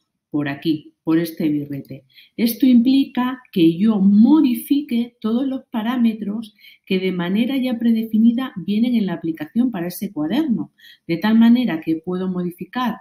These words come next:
las fases de aprendizaje, puedo modificar parámetros de la evaluación y puedo modificar la configuración gráfica.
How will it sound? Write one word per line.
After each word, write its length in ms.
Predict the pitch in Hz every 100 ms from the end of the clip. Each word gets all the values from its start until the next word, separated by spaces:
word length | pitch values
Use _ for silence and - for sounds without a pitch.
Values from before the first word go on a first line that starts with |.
| -
las 200 | 139 _
fases 300 | 156 160 156
de 80 |
aprendizaje, 960 | 151 170 185 208 - 277 294 - 320 320 _ _ _ _ _
puedo 240 | - 180 180
modificar 760 | 175 170 - 170 208 190 - - _ _ _ _ -
parámetros 640 | 160 170 175 160 160 160
de 100 | 170
la 120 | 208
evaluación 680 | 240 247 254 - 254 294 311
y 120 | 202 180
puedo 320 | 180 185 170
modificar 680 | 160 156 156 151 156 302 160
la 180 | 165 156
configuración 920 | 156 156 160 151 147 - 220 294 320 - _ _ _ _
gráfica. 800 | 151 160 160 156 147 - 123